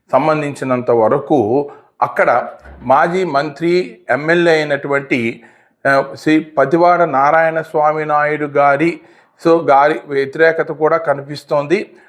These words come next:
ఆయన మద్దతు బంగారరాజు గారికి లేనట్లే అని చెప్పుకోవచ్చు. అంతేకాదు,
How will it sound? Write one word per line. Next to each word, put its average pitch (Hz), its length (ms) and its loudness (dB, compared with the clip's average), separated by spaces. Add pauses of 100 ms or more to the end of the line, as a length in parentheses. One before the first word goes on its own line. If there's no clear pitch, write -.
(140)
ఆయన 196 280 0
మద్దతు 175 640 -2
బంగారరాజు 170 680 2
గారికి 160 420 0
లేనట్లే 165 500 -4
అని 170 80 -6
చెప్పుకోవచ్చు. 139 720 -4 (340)
అంతేకాదు, 127 440 0